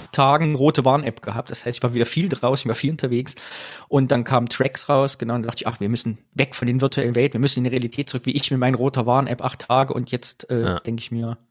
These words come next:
Speaker 1: ach, bleib mal wieder zu Hause. <laughs>
Speaker 2: Sehr gut, sehr gut. Und deswegen würde ich
Speaker 1: Zynisch.
Speaker 2: sagen, wir fangen damit an. Wir gucken uns das mal an, weil das passt w-, ganz wunderbar jetzt in die Zeit. Äh, es ist vor zwei Wochen im Fernsehen gekommen oder vor einer Woche, zehn Tage, elf Tage.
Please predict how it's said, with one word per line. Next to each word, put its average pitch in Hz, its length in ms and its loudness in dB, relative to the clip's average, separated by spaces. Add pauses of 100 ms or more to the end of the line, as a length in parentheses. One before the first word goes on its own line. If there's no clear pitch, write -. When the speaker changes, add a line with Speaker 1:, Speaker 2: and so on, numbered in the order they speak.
(180)
Speaker 1:
ach, 208 80 -2
bleib - 200 0
mal 120 80 0
wieder 107 160 -6
zu 95 180 -8
Hause. 110 320 -6 (320)
<laughs> - 100 -8 (220)
Speaker 2:
Sehr 107 200 2
gut, 104 120 4
sehr 101 140 6
gut. 92 260 0
Und - 80 -6
deswegen 101 280 2
würde 135 120 4
ich 98 80 -4
Speaker 1:
Zynisch. 101 140 0
Speaker 2:
sagen, 98 240 2 (260)
wir 101 140 0
fangen 127 300 2
damit 113 360 2
an. 110 300 2 (920)
Wir 101 80 2
gucken 147 220 4
uns 135 120 2
das 107 160 2
mal 104 140 2
an, 107 280 4
weil 90 160 4
das 101 140 2
passt - 460 0
w-, 101 80 -10 (480)
ganz 127 240 0
wunderbar 110 480 4
jetzt 98 180 2
in 104 140 0
die 95 100 0
Zeit. 107 480 0 (640)
Äh, 98 680 4 (180)
es 104 160 0
ist 107 140 -2
vor 107 160 0
zwei 104 200 4
Wochen 107 240 2
im 98 80 4
Fernsehen 113 380 2
gekommen 117 320 0
oder 101 180 2
vor 104 140 -4
einer 117 240 2
Woche, 117 240 0
zehn 107 180 2
Tage, 117 420 0
elf 110 160 0
Tage. 117 360 0